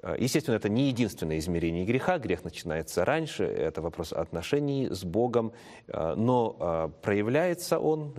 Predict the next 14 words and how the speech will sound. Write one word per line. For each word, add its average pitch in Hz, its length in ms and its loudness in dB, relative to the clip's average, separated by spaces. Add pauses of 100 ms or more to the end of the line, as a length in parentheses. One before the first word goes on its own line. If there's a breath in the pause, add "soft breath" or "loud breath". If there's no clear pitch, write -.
и 82 180 -2
на 80 100 -2
уровне 85 280 0
мыслей, 147 280 0
на 87 120 0
уровне, 82 400 -2
э, - 180 -4
поступков, 92 560 -4
и 87 40 -2
на 82 120 -2
уровне, 82 420 -2
э, 78 360 -6 (460 soft breath)
э, - 260 -12
слов, 151 420 0